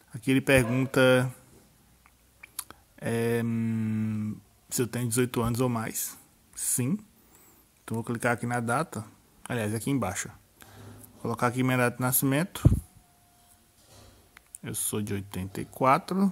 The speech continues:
tô bem velhinho. Sou de novembro e sou do dia vinte e um de novembro. Tá aí. Vamos continuar.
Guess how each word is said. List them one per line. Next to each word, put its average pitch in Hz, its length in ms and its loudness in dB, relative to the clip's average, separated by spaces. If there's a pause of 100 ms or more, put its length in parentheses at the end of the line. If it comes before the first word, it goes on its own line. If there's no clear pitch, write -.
tô 117 100 -4
bem 110 220 -2
velhinho. 120 600 -2 (880)
Sou - 400 -2
de 113 160 0
novembro 123 880 0
e 156 40 -6
sou 143 200 2
do 135 80 0
dia 131 200 0
vinte 127 340 -2
e 147 40 0
um 123 80 0
de 123 80 -2
novembro. 131 640 -6
Tá 120 100 -4
aí. 90 160 -6 (800)
Vamos 110 160 -4
continuar. 135 720 0